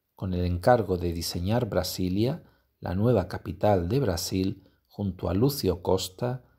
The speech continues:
el primer edificio monumental de Niemeyer fue el diáfano Palacio de Alvorada,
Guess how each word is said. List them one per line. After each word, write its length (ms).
el 120
primer 360
edificio 520
monumental 720
de 140
Niemeyer 760
fue 360
el 200
diáfano 760
Palacio 560
de 140
Alvorada, 880